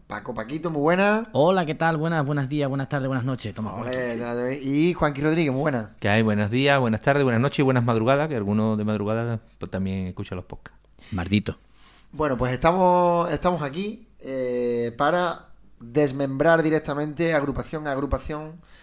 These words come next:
Speaker 1: eh,
Speaker 3: Utiliza otro término, desmembrar no
Speaker 1: desmembrar,
Speaker 3: me
Speaker 1: nombrar,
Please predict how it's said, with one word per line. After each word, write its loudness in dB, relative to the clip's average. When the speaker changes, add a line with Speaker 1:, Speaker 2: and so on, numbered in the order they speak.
Speaker 1:
eh, -2
Speaker 3:
Utiliza -2
otro 0
término, -4
desmembrar 0
no 2
Speaker 1:
desmembrar, 2
Speaker 3:
me -4
Speaker 1:
nombrar, 2